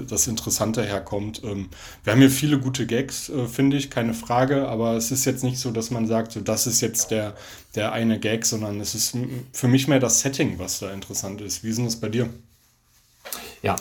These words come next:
Speaker 2: ich finde das auch. Also ich finde diese, diese Doppelfolgen insgesamt sehr schön. Ich finde, äh, mal raus aus der gewohnten Umgebung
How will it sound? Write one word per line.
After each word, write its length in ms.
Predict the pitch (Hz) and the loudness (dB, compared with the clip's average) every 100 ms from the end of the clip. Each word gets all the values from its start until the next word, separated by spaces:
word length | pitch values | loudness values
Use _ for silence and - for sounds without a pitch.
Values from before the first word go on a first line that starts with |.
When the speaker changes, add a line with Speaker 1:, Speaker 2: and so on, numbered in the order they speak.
| - | -4
Speaker 2:
ich 300 | 117 - - - - | -6 -6 -10 -16 -6
finde 200 | 120 113 | -2 -2
das 100 | 117 | -2
auch. 220 | 139 - | -2 -2
Also 120 | 107 | -4
ich 100 | 107 | -4
finde 200 | - 110 | -2 -2
diese, 220 | 101 104 | -2 -6
diese 240 | 98 101 101 | -6 -8 -6
Doppelfolgen 600 | 117 123 117 113 107 107 | -6 -4 -4 -2 0 0
insgesamt 600 | 101 - 95 107 143 - | -2 -4 -2 -2 -2 -4
sehr 140 | 135 | -4
schön. 340 | 135 - 143 139 | -4 -2 -2 -2
Ich 140 | 117 | -2
finde, 280 | - 110 - - - | 0 0 -2 -10 -10
äh, 360 | 95 98 95 98 | -8 -8 -6 -2
mal 200 | 95 90 | -2 -4
raus 600 | 101 87 92 117 131 117 | -6 -2 0 0 0 -4
aus 120 | - | -4
der 100 | 101 | -4
gewohnten 460 | 98 110 120 120 | -2 0 0 0
Umgebung 600 | - 95 123 143 135 139 | -4 -2 -2 0 -4 -6